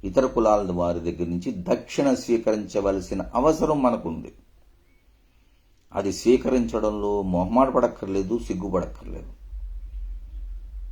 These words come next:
దక్షిణ ఎంతైనా కూడా, పావలా అర్ధన ఎంతైనా కూడా వారిని ఆశీర్వదించవలసిన అవసరం మనకుంది. మనకి ఇది దేవుడిచ్చిన వరం. మీ ఆయన చేసిందేంటి?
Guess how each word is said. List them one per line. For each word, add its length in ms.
దక్షిణ 440
ఎంతైనా 600
కూడా, 560
పావలా 560
అర్ధన 500
ఎంతైనా 420
కూడా 500
వారిని 540
ఆశీర్వదించవలసిన 1400
అవసరం 920
మనకుంది. 640
మనకి 380
ఇది 340
దేవుడిచ్చిన 680
వరం. 380
మీ 160
ఆయన 280
చేసిందేంటి? 680